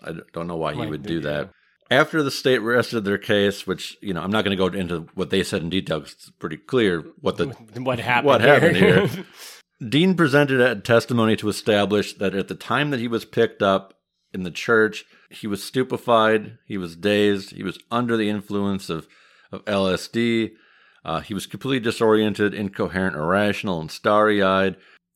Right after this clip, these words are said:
Speaker 1: He could not have possibly have known what ha-, was going on that day. He denied, of course, being involved in any of the violence.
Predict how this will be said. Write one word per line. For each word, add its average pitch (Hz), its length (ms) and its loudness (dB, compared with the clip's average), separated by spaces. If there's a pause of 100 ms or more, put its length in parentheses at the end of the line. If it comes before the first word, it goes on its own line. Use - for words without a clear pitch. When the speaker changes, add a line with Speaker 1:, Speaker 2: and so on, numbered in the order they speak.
Speaker 1:
He - 240 -8
could 123 200 -2
not 104 240 2
have 101 140 2
possibly 90 520 0
have 82 140 -4
known 98 520 -4 (540)
what 95 360 -4
ha-, 98 80 0
was 98 200 -6
going 85 300 -4
on 92 320 -4
that 110 240 -2
day. 107 320 2 (520)
He 123 140 -6
denied, 95 640 0
of 92 160 -8
course, 90 340 -4
being 87 260 -6
involved 82 480 0
in 80 220 -6
any 110 300 -2
of 80 220 -4
the 80 120 -4
violence. 85 720 -4